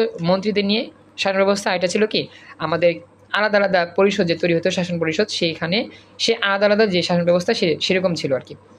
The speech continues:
তো মনে রাখবা পয়েন্টটা। তো এরপরে হচ্ছে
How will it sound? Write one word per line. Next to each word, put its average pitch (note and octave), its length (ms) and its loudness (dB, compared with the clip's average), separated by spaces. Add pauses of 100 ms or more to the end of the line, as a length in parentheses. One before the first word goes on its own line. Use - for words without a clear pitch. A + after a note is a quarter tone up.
(480)
তো A#3 120 2
মনে C4 260 4
রাখবা A3 220 4
পয়েন্টটা। E3+ 440 0 (400)
তো G#3+ 80 0
এরপরে B3+ 540 4
হচ্ছে G#3 500 0